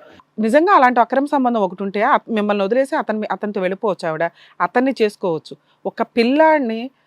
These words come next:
అడ్డు పెట్టుకొని నోరు జారేస్తుందంటే మేం-, మీకు అలాంటి గుండె సూదులు వదులుతున్నారు వాళ్ళు అని.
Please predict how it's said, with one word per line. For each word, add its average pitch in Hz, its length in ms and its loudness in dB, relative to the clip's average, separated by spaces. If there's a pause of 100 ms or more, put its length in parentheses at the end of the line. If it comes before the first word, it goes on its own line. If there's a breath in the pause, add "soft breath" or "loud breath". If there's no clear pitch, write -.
(140)
అడ్డు 190 240 2
పెట్టుకొని 202 720 -2 (420)
నోరు 254 240 2
జారేస్తుందంటే 220 880 -2 (340)
మేం-, 220 340 -4
మీకు 226 400 0
అలాంటి 220 300 2
గుండె 226 260 0
సూదులు 277 300 0
వదులుతున్నారు 220 580 0
వాళ్ళు 170 300 -2
అని. 147 180 -10